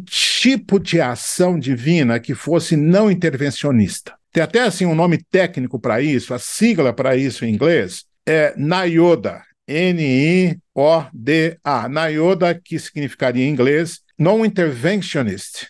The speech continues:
Objective Divine Action, ou seja, uma ação divina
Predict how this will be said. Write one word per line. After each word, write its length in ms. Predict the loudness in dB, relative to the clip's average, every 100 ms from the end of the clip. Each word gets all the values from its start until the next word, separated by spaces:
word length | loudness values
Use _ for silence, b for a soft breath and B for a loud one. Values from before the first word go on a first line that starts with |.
| _
Objective 840 | -4 -2 0 0 0 -4 -12 -10 -8
Divine 480 | -6 -2 -2 -2 -4 -2
Action, 360 | -2 -2 -6
ou 60 | -2
seja, 340 | -2 0 -2 -6 B B
uma 280 | -2 0 -2
ação 580 | -4 -2 0 2 0 -8
divina 680 | -2 -2 2 2 2 0